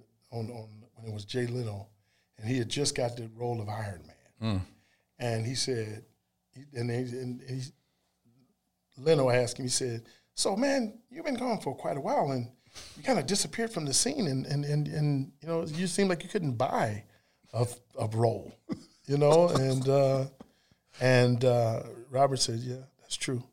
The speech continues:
Speaker 1: He said, "But there's one thing I've learned. If you, for those of us that had the limelight, and then you're hearing everybody saying, 'You lost it, you know, you don't have it anymore,' and you're not getting the calls, and you're not getting what you think,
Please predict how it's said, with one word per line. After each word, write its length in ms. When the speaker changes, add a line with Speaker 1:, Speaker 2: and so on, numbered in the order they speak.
Speaker 1:
He 100
said, 300
"But 120
there's 180
one 100
thing 160
I've 160
learned. 280
If 240
you, 260
for 100
those 220
of 100
us 120
that 160
had 260
the 80
limelight, 560
and 180
then 200
you're 100
hearing 200
everybody 280
saying, 380
'You 100
lost 400
it, 220
you 80
know, 100
you 80
don't 200
have 200
it 80
anymore,' 420
and 100
you're 100
not 180
getting 160
the 60
calls, 640
and 100
you're 100
not 260
getting 420
what 220
you 60
think, 360